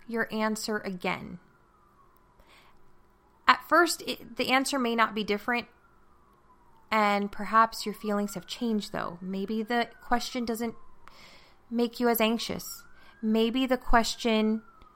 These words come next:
makes you feel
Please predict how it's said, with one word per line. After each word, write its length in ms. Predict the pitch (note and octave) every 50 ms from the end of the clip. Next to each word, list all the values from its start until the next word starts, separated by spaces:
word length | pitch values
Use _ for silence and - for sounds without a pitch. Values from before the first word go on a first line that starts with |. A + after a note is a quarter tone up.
| _ _ -
makes 520 | G#3+ G#3+ A3+ A3+ A3 A3 - - - -
you 520 | A3+ G#3+ G#3+ G#3+ G#3 G#3 G#3 G#3 G#3 G#3+ G#3 - - _ _ _ _
feel 760 | - - - - A#3 A3+ A3+ A3 A3 G#3+ A3 A3 A3 A3 A3